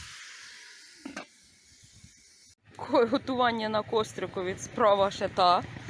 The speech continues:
Потребує навичок, мабуть, і вміння. В общем, розтопила то я гарно все, і диск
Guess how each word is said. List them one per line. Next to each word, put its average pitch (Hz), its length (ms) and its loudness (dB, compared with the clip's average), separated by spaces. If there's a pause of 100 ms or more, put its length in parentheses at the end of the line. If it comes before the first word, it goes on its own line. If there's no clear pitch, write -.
(520)
Потребує 233 760 0 (440)
навичок, 214 680 6
мабуть, 294 420 2
і 254 80 4
вміння. 175 460 2 (840)
В - 80 -2
общем, 254 280 -2
розтопила 269 640 0
то 233 120 -2
я 226 180 2
гарно 269 460 0
все, 294 440 0
і 208 500 -8
диск - 240 -4